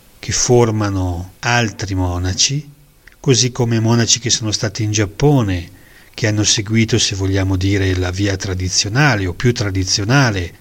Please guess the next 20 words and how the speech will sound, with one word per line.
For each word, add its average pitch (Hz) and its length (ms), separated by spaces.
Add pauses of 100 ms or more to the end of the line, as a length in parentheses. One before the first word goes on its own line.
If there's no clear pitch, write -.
per 101 160
quanto 101 320
riguarda 101 480
un 98 140
monaco 98 400
occidentale 92 1080
europeo. 90 800 (580)
Abbiamo 107 720
avuto 104 420
ospiti, 101 720 (220)
diversi 101 1000 (360)
monaci 120 580
e 95 60
monache 113 480
che - 100
si 107 160
sono 98 220
formati 95 460
in 98 80
Francia, 110 760